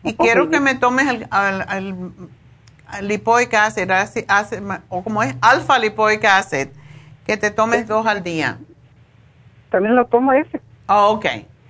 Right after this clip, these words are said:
Speaker 1: Entonces, nada
Speaker 2: ¿También?
Speaker 1: más que te falta el omega tres. Y el, em,
Speaker 2: Ah,
Speaker 1: el
Speaker 2: bueno.
Speaker 1: magnesio glicinate te lo tomas en la cena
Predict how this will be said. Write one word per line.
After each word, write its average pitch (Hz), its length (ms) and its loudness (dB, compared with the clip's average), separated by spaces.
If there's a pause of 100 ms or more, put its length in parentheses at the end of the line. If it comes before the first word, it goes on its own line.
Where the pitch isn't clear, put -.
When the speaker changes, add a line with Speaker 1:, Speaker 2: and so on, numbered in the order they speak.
(460)
Speaker 1:
Entonces, 254 480 -2
nada 247 140 2
Speaker 2:
¿También? 247 240 4
Speaker 1:
más 330 60 -2
que 320 100 0
te 285 160 2
falta 247 680 0
el 208 160 -4
omega 190 460 -4
tres. 277 600 -4 (360)
Y 220 80 -4
el, 214 300 -2
em, 196 220 -4
Speaker 2:
Ah, - 160 -2
Speaker 1:
el - 80 4
Speaker 2:
bueno. 202 60 2
Speaker 1:
magnesio 226 520 -2
glicinate 262 680 0
te 220 120 -6
lo 202 140 -4
tomas 214 280 -4
en 196 120 -4
la 180 120 0
cena 269 540 0